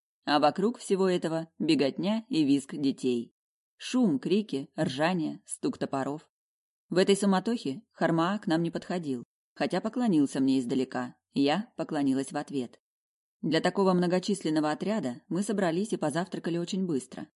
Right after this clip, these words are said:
Через час уже шагали по дороге дальше. Светик снова резвился с детьми,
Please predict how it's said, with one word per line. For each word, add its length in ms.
Через 260
час 360
уже 200
шагали 400
по 120
дороге 520
дальше. 560
Светик 420
снова 300
резвился 520
с 40
детьми, 500